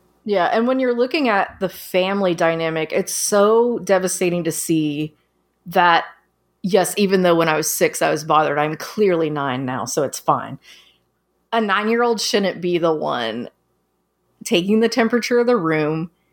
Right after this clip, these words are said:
trying to keep things under control, saying that we don't have to do this because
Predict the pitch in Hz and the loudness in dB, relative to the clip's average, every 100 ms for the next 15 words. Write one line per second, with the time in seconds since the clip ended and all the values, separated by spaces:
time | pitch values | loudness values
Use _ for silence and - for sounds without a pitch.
0 | _ _ _ _ _ _ _ _ _ - | _ _ _ _ _ _ _ _ _ -4
1 | - 196 180 196 208 202 - 208 190 - | 0 2 4 4 2 0 0 0 0 -2
2 | 202 190 202 196 175 190 190 220 202 - | -6 -2 -2 0 -2 -2 -2 -2 -4 -4
3 | 190 165 160 165 175 - - 240 320 330 | 0 2 0 -2 -4 -6 0 2 2 2
4 | 208 190 196 214 202 196 185 180 160 196 | 2 0 0 0 0 -2 0 -2 0 0
5 | 208 156 151 180 185 - - 202 196 170 | 2 0 -2 -2 -4 -4 -2 0 0 -4